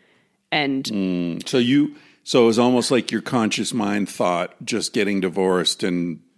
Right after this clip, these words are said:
Speaker 2: you know, selling the house and, like, making those, I don't wanna say superficial changes 'cause they're not. I mean, those are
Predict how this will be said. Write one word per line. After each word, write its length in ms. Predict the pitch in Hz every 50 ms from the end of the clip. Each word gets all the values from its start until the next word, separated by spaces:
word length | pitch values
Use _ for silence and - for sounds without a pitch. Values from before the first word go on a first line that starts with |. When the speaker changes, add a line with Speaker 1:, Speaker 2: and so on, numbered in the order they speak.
| _ -
Speaker 2:
you 140 | - 104 92
know, 120 | 85 85 85
selling 420 | - - 110 95 90 90 90 85 87
the 60 | 90
house 500 | 92 95 90 87 87 85 82 - - -
and, 320 | 92 85 82 82 80 76 - _ _ _ _ _ _ _ _ _ _ _ _ _
like, 180 | - - 101 87
making 600 | 95 98 101 104 107 104 - 120 101 101 98 90
those, 720 | 98 95 95 95 95 95 92 87 82 82 - - - - - _ _ _ _ _ _ _ _ _ _ _ _ _ _ _ _ _ _ _ _ _ _ _ _ _ _ _
I 80 | - 120
don't 120 | 107 101
wanna 160 | 95 95 90 -
say 180 | - 113 90
superficial 720 | 80 - - 110 - - 95 87 - 147 139 - - 101 90
changes 480 | - - 92 78 82 80 - 87 82 -
'cause 240 | - 92 80 -
they're 160 | 82 78 78 85
not. 440 | 92 101 101 92 80 76 78 - -
I 60 | 87
mean, 100 | 85 80
those 180 | 80 80 78 85
are 160 | 80 76